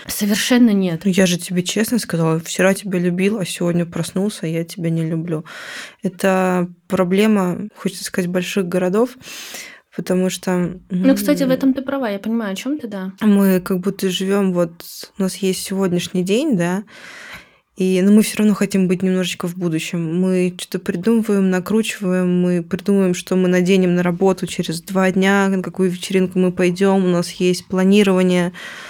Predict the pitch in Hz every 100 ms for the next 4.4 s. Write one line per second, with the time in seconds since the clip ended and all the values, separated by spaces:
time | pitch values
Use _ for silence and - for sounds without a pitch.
0 | - - - - - 185 180 170 175 175
1 | 175 170 170 175 180 185 208 226 208 196
2 | - 170 170 185 190 180 170 160 - 190
3 | 196 196 180 170 - - 226 233 190 190
4 | 202 180 170 160